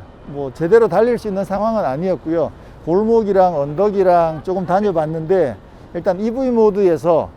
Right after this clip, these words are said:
차가, 어, 힘이 괜찮습니다. 일단 부족하진 않아요. 평상시에 타기에 일단은 전혀 부족하지 않은 상황이어서 상당히 만족스럽고요.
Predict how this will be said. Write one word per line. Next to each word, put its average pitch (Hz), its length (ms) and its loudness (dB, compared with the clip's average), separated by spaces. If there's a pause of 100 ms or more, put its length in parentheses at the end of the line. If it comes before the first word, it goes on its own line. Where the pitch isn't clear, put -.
(160)
차가, 185 560 0 (420)
어, 98 600 -14 (920)
힘이 196 400 -4 (100)
괜찮습니다. 151 640 -6 (160)
일단 196 260 -2
부족하진 202 460 -2
않아요. 190 160 -2
평상시에 247 480 0
타기에 220 560 2 (340)
일단은 277 480 4
전혀 208 240 2
부족하지 220 480 2
않은 180 220 2
상황이어서 214 480 0
상당히 202 280 0
만족스럽고요. 214 920 2